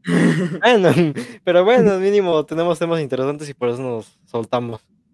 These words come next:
Speaker 2: Pero, a ver, antes de, de acabar, ¿no? Este, esta madre.
Speaker 1: Oh, acabar.
Speaker 2: Este, <laughs> este, eh, alguien tiene, no, ¿qué, qué, qué iba a decir, pendejo? Ah, sí.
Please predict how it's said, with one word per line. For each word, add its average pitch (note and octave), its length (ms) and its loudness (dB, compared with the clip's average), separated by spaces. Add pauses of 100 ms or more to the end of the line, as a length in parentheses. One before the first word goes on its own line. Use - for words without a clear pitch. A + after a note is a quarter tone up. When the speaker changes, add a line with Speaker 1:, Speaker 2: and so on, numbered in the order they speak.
(440)
Speaker 2:
Pero, A2 680 -4 (160)
a C3 120 0
ver, C#3+ 160 4
antes E3+ 380 2
de, A2 380 0
de A2 80 -2
acabar, B2 540 -2
¿no? C#3 160 -6
Este, C3+ 440 -4
esta C3+ 200 -4
madre. C#3+ 400 -4 (360)
Speaker 1:
Oh, E3 220 4
acabar. A#2+ 560 -10 (280)
Speaker 2:
Este, C#3 680 -4 (580)
<laughs> G3+ 960 2
este, D#3 1080 2
eh, C#3+ 540 6
alguien D3 440 2
tiene, A#2 1200 -2 (140)
no, C3 200 -6
¿qué, C3+ 140 -12
qué, C3 240 -12
qué - 120 -20
iba C#3 120 -10
a - 20 -6
decir, B2+ 200 -14
pendejo? C#3 340 -14
Ah, C#3 80 -2
sí. A#2+ 160 -8